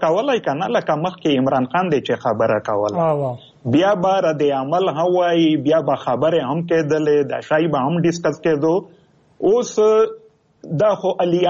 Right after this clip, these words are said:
Speaker 1: امین وایي که نه، پی ټی آی چیف منسټر دی، آ دا خبره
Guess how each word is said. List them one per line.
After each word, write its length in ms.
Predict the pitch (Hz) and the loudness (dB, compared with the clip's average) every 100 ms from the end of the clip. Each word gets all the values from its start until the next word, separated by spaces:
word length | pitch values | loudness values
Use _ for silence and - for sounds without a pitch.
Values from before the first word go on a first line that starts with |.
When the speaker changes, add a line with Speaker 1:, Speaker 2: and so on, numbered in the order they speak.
| 175 | 2
Speaker 1:
امین 260 | 196 190 | 0 2
وایي 380 | 135 127 120 117 117 | 2 2 2 0 -2
که 140 | 117 127 | -2 2
نه، 140 | 170 - - - _ | 0 -2 -8 -20 _
پی 80 | - 139 | -2 2
ټی 100 | 165 | 2
آی 140 | 175 165 165 | 2 0 0
چیف 140 | 156 - | -4 -2
منسټر 380 | 143 147 - 180 170 | -2 -2 0 0 2
دی، 120 | 160 165 | 0 0
آ 60 | 175 160 | 0 2
دا 80 | 160 160 | -2 0
خبره 320 | 147 151 170 | -2 0 0